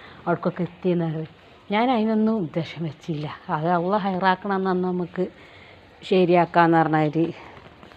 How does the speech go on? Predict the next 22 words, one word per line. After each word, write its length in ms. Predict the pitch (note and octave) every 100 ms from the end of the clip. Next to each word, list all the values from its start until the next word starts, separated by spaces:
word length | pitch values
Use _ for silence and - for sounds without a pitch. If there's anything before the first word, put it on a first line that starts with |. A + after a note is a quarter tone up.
| E3+
ആവുമായിരിക്കും 460 | D#3+ E3 D#3 - D#3
ഉംറക്കൊക്കെ 460 | D3 D3+ D#3 - D#3+
പോവാൻ. 260 | D#3+ D#3 D#3 - - -
അത് 80 | F#3
നമുക്ക് 260 | F#3+ F#3 A#3+ - - - - -
ഒരു 100 | G3+ G3
ബുദ്ധിമുട്ടുണ്ട്. 580 | F3 G3 G3 F3+ F#3 D#3+ D#3
ആ 20 | F3+ F3+
ബുദ്ധിമുട്ട് 600 | E3+ - F#3+ G3+ F#3 A#3 - - - - - - - - - - -
ക്ക് 80 | G#3+ - - -
ശരിയാവാൻ 480 | G3+ F3 F#3 F3+ E3+
വേണ്ടിയിട്ടാണ് 420 | E3 D#3 - E3 E3
ഞാൻ 100 | D#3 E3+
ചെല്ലുക. 240 | D#3 D#3
നമുക്ക് 300 | D3+ D3 E3 E3+ - - - - - - - - - -
ശാരീരികമായിട്ടൊരു 840 | - D#3+ D#3+ D#3+ D#3+ D#3 D#3 E3 E3
ബുദ്ധിമുട്ടുണ്ട്. 520 | D3 D#3+ D3+ - D3+ D3 D3
ആ 60 | E3+
ബുദ്ധിമുട്ടിന് 580 | E3+ F3 E3+ F3 F#3 F#3 E3+
വേണ്ടിയിട്ടാണ് 420 | D#3 D#3 D3+ D3
ഞാൻ 100 | C#3+ D3
ചെല്ലിന്. 320 | D3 C#3+ C#3+